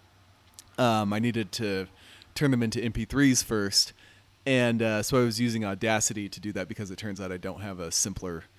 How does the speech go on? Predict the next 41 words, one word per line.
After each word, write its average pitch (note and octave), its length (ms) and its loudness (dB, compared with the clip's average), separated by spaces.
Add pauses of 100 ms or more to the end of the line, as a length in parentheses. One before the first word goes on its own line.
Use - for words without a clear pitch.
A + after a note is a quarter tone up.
(220)
or C3 60 -4
not B2 160 4
Audacity, G2 480 -4
Audi-, G#2 380 -4
uh, A2 220 -4
Adobe G#2+ 360 -4
Audition, F2+ 520 -8 (140)
'cause A#2+ 140 -2
it A2 100 0
turns D3 220 4
out B2+ 100 4
I A2+ 40 2
don't A2 80 0
have A2+ 160 -4
a G#2 40 -2
simpler G#2+ 300 0
program G2 400 -6
for - 80 -12
that. F2 240 -6 (420)
And D3 160 4
so F3 140 10
I D#3 60 10
got D#3 140 8
to C#3+ 60 4
see E3+ 180 6
all C#3+ 80 10
the B2+ 100 6
waveforms, A2 800 4
and A#2+ 180 0
they B2+ 140 4
definitely, C3 800 4 (260)
like, C#3 160 4
on C#3 100 6
Exit C3 360 2
Music, G#2+ 340 0
you A#2+ 80 0
can A#2 140 -2
see A#2 240 2
a - 40 4
very G#2+ 280 0
staged A2 840 2